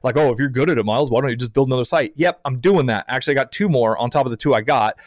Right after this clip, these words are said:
But then I also want to kind of invest outside of that space, which is where real estate comes in. I actually follow the fire, the kind of index fund idea very clearly, but there's questions like, if everybody's in index funds,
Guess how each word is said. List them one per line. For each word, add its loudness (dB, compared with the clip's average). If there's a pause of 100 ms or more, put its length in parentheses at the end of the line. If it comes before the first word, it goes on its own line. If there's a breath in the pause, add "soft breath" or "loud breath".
(140 loud breath)
But -4
then 0
I -4
also 0
want -2
to 2
kind -2
of -4 (180)
invest 0
outside -2
of 0
that -4
space, -4
which -6
is -8
where 0
real 2
estate -2
comes -2
in. 2 (240 loud breath)
I -2
actually -4
follow 0
the -4
fire, 0 (220 loud breath)
the -4
kind -2
of -4
index 0
fund 0 (260 loud breath)
idea 0
very -2
clearly, 0
but -8
there's 0
questions -2
like, -2
if -6
everybody's 0
in 0
index -2
funds, -2